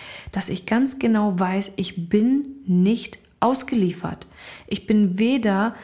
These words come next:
den schlechten Lebensmitteln der Industrie ausgeliefert, ich bin noch den schlechten Umständen draußen von Feinpartikeln in der Luft ausgeliefert.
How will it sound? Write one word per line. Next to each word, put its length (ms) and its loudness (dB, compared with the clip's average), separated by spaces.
den 500 0
schlechten 460 0
Lebensmitteln 680 0
der 140 -2
Industrie 500 -6
ausgeliefert, 800 -4
ich 160 -16
bin 220 2
noch 340 0
den 120 2
schlechten 480 -2
Umständen 640 0
draußen 520 0
von 200 0
Feinpartikeln 720 -2
in 80 -4
der 80 0
Luft 460 0
ausgeliefert. 800 0